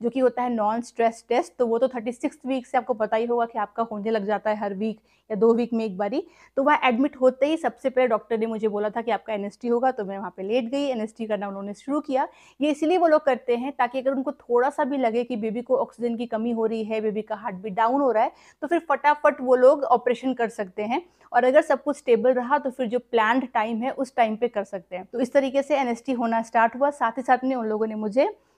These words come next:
अ, ड्रिप भी लगा दिया, जिसमें कि सबसे पहले ग्लूकोज चढ़ाते हैं क्योंकि आपको रहना है खाली पेट।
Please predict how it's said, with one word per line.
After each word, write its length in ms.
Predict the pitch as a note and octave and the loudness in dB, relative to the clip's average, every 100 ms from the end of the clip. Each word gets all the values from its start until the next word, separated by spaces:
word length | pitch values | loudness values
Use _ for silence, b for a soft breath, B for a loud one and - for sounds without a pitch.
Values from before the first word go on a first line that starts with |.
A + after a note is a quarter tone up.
| - | 0
अ, 260 | A3+ A3+ A3 | 4 4 4
ड्रिप 220 | F#3+ C#4 | 2 0
भी 140 | A3+ | 2
लगा 300 | C#4 B3+ B3 | 2 6 6
दिया, 200 | A3+ B3+ | 6 2
जिसमें 340 | B3 A3+ B3 A#3 | 0 -4 -6 -6
कि 200 | A#3+ A3+ | -4 -4
सबसे 260 | A3+ - | -6 -8
पहले 200 | A3 A3+ | -4 -2
ग्लूकोज 340 | G#3 A3+ B3+ C4 | -2 0 2 4
चढ़ाते 380 | B3+ A#3+ A#3+ B3+ | 4 2 -2 -4
हैं 100 | B3 | -6
क्योंकि 220 | A#3+ - | -6 -2
आपको 340 | A3 G#3+ C4 | 0 0 0
रहना 260 | B3+ A#3 A3+ | 0 2 0
है 160 | A#3 | 0
खाली 320 | A#3+ - G3 G3 | -2 -4 -4 -4
पेट। 220 | F#3 | -8